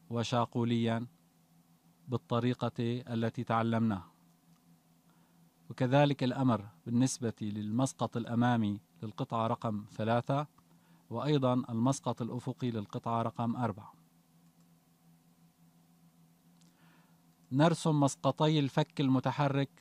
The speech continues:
للقطعة رقم اثنين. إذن هنا يجب رسم المسقط الأمامي، وفي هذه المنطقة نرسم المسقط الجانبي بالنسبة للقطعة رقم اثنين. أما هنا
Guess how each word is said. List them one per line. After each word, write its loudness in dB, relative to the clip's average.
للقطعة 0
رقم -2
اثنين. -2
إذن 0
هنا 6
يجب 2
رسم 0
المسقط 0
الأمامي، 2
وفي -4
هذه 0
المنطقة 0
نرسم -2
المسقط -4
الجانبي -2
بالنسبة -2
للقطعة -4
رقم -4
اثنين. -6
أما 4
هنا 4